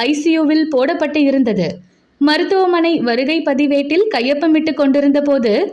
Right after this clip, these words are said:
"பையன் இன்னைக்கு கண் முழிச்சிடுவான்னு டாக்டர் சொன்னாங்க. அவன் கண்ணு முழிச்சிட்டா கவலை இல்ல"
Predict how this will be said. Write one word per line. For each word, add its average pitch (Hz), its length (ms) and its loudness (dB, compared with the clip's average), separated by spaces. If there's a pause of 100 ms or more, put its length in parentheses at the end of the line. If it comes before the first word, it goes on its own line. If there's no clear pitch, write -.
(460)
"பையன் 254 340 0
இன்னைக்கு 226 320 0
கண் 240 260 0
முழிச்சிடுவான்னு 240 760 0
டாக்டர் 254 380 -4
சொன்னாங்க. 202 360 0 (520)
அவன் 214 280 -2
கண்ணு 220 320 -2
முழிச்சிட்டா 233 560 -2
கவலை 240 360 -2
இல்ல" 214 180 0